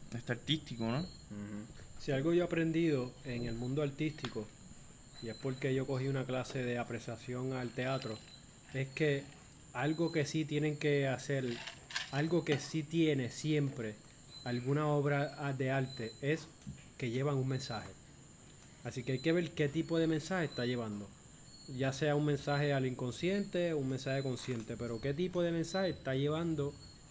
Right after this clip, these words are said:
Speaker 3: esas películas. ¿Cuál es el objetivo?
Speaker 2: De
Speaker 3: O sea
Speaker 2: acuerdo
Speaker 3: que
Speaker 2: con Joel.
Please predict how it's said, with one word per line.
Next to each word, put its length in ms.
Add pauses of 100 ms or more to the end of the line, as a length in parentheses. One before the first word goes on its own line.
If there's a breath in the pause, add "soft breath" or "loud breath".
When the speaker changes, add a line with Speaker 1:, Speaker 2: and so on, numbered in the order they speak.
(160)
Speaker 3:
esas 300
películas. 520 (140)
¿Cuál 200
es 40
el 60
objetivo? 520 (920)
Speaker 2:
De 100
Speaker 3:
O 40
sea 100
Speaker 2:
acuerdo 340
Speaker 3:
que 80
Speaker 2:
con 180
Joel. 380